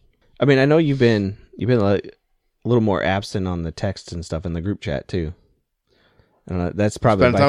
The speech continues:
Speaker 2: with my
Speaker 1: choice.
Speaker 2: family, man.
Speaker 1: That's fair.
Speaker 2: I'm spending time with my family.
Speaker 1: I, I got no beef with that, but
Speaker 2: So,
Speaker 1: yeah.
Speaker 2: like, uh, and, and
Speaker 1: I just, I'm just saying I noticed it, but
Speaker 2: yeah, I mean, I pop in every now and then.
Speaker 1: <clears throat> Mm-hmm.
Speaker 2: Uh, you
Speaker 1: Yeah.
Speaker 2: know, like, it's like, "Okay, shit complete. Like, I'm out."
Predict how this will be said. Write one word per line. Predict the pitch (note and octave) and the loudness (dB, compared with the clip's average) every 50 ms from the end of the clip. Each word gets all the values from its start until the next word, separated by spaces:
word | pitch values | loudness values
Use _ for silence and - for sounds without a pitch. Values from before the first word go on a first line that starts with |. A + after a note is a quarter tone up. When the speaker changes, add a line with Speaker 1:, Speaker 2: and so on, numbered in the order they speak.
| C#3+ C#3+ | 4 4
Speaker 2:
with | |
my | D3 D3 | 4 4
Speaker 1:
choice. | D3 | 4
Speaker 2:
family, | E3+ E3+ G3 G3+ F3+ C#3+ | 4 4 6 4 4 2
man. | C3 B2+ C3 D#3 D3 | 2 2 0 0 -2
Speaker 1:
That's | - F#2+ F#2+ F2 F2 - | -2 -2 0 0 0 -2
fair. | - G2+ F#2 | -2 -4 -4
Speaker 2:
I'm | D#2+ | -4
spending | C#2+ - G#2 G#2 A2 A2+ | -2 -2 -2 -2 0 2
time | - B2+ C3 | 2 4 4
with | C#3 C#3 | 4 4
my | C#3 C3+ | 2 0
family. | - C#3+ C#3+ C3+ B2+ A#2 G#2 G2 | 0 0 0 0 0 0 0 0
Speaker 1:
I, | G2 F#2+ - - - F#2+ | 0 -2 -4 -2 -2 -2
I | G2 | -2
got | G#2+ G2+ | -2 -2
no | F#2+ F#2+ | -2 -2
beef | F2 F2+ F2 E2 | -2 -2 -4 -4
with | - D2+ | -6 -8
that, | - D2+ C#2+ C2+ - _ _ - | -8 -8 -8 -8 -10 _ _ -10
but | D2 C#2+ C#2 | -8 -8 -6
Speaker 2:
So, | - - B2 A#2+ A#2+ A#2+ A#2 A2+ - | 0 2 2 4 4 2 2 0 -2
Speaker 1:
yeah. | F2 D#2 F2+ - _ _ _ _ | -6 -10 -12 -14 _ _ _ _
Speaker 2:
like, | - - A2 A#2 A#2 A2+ G2+ - - | -4 0 4 4 4 4 2 -2 -4
uh, | - G#2+ G#2+ G#2 G2+ G2+ G2+ G2+ G#2 F#2+ | -2 0 2 2 2 2 2 2 0 0
and, | G#2 A2 A2+ A2+ - - | 2 2 2 0 0 -2
and | - F2 A2 A2+ A2 G#2+ G#2+ G#2+ - _ _ | -4 -2 0 0 2 0 0 -2 -6 _ _
Speaker 1:
I | - G#2+ | -4 -4
just, | G#2+ G2+ - | -2 -2 0
I'm | - A2+ B2+ | 0 0 0
just | A2+ G#2+ - | 0 2 2
saying | C3 A2 F#2+ | 2 2 2
I | F#2 | 0
noticed | F#2 F#2+ F#2+ F2+ F2 - - | -2 -2 -2 -4 -4 -4 -4
it, | F#2 D#2 - _ _ _ _ _ _ _ - - - | -4 -4 -4 _ _ _ _ _ _ _ -20 -18 -12
but | - C#2 - - _ _ _ _ _ - - _ - | -10 -10 -10 -12 _ _ _ _ _ -20 -20 _ 0
Speaker 2:
yeah, | - G#3 G3 | 2 4 4
I | D3+ | 4
mean, | C3+ C3+ | 4 2
I | C3 B2+ | 2 2
pop | C3 D3+ C3 B2+ C3+ | 4 4 4 4 4
in | A#2+ G#2+ | 4 4
every | G#2 G2+ G2+ | 4 4 4
now | F#2+ G2 F#2+ F#2+ | 4 4 4 4
and | F#2+ F#2+ | 4 4
then. | F#2 F#2 F2 - F#2+ A2+ A2+ G#2+ - - | 6 6 4 4 2 0 -2 -4 -6 -10
Speaker 1:
<clears throat> | _ _ _ _ _ _ _ _ _ _ | _ _ _ _ _ _ _ _ _ _
Mm-hmm. | D#3 C#3 | -2 0
Speaker 2:
Uh, | A#2 A2+ A2 A2 A#2 | 2 2 0 0 2
you | B2+ | 2
Speaker 1:
Yeah. | A#2 G#2+ | 2 4
Speaker 2:
know, | G#2 G#2 | 4 4
like, | G#2+ G#2 F#2 - - - _ _ | 4 4 2 0 -6 -16 _ _
it's | C3 A2+ | -4 -2
like, | B2 A#2 A2 - | -2 -2 0 0
"Okay, | C3 B2 - A#2 A2 G#2+ | 0 2 4 4 4 6
shit | G#2 - - D3 C3+ - | 4 4 4 2 2 2
complete. | - B2+ A#2+ - C#3+ C#3 B2+ A#2+ B2 - - | 0 -2 2 6 6 6 6 6 4 0 -2
Like, | G2 G2+ G2+ F#2+ - | -2 -2 -2 0 -2
I'm | G#2 G2+ A2+ | -2 2 4
out." | A#2+ A2+ G2+ - | 4 4 2 2